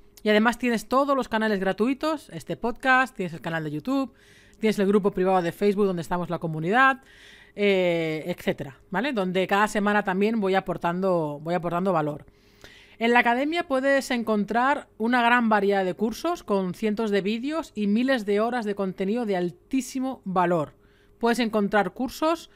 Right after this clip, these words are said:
sobre los perros reactivos, sobre el lenguaje canino, de autocontrol y gestión emocional. Tienes un curso para trabajar la llamada, dos cursos para trabajar el olfato de tu perro, dos cursos de cachorros, un curso de entrenamiento general y actualmente estamos inmersos en el curso de los miedos.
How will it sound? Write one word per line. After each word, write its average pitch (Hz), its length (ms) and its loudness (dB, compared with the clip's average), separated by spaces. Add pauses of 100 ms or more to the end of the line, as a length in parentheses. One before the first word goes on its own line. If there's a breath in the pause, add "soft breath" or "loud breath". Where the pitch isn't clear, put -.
(280 soft breath)
sobre 214 360 2
los 190 160 0
perros 196 240 0
reactivos, 262 640 -2
sobre 175 320 -2
el 170 60 -2
lenguaje 175 360 -4
canino, 254 640 -2 (520 loud breath)
de 190 140 0
autocontrol 196 540 2
y 196 40 0
gestión 196 260 -4
emocional. 247 760 0 (100)
Tienes 247 260 -2
un 214 140 0
curso 226 280 -2
para 180 160 0
trabajar 175 380 -2
la 170 80 0
llamada, 240 760 2
dos 208 320 0
cursos 240 380 -4
para 190 160 -2
trabajar 180 420 0
el 180 100 0
olfato 175 280 -2
de 165 80 -2
tu 156 140 -8
perro, 240 420 0 (400 soft breath)
dos 277 280 2
cursos 233 260 -2
de 190 80 -2
cachorros, 240 640 -2
un 277 240 0
curso 254 240 -2
de 214 60 4
entrenamiento 202 460 -2
general 220 460 0
y 214 60 0
actualmente 233 440 -2
estamos 214 300 -4
inmersos 202 380 -2
en 202 60 -2
el 180 120 -4
curso 226 260 -6
de 214 80 0
los 185 200 -4
miedos. 196 500 -2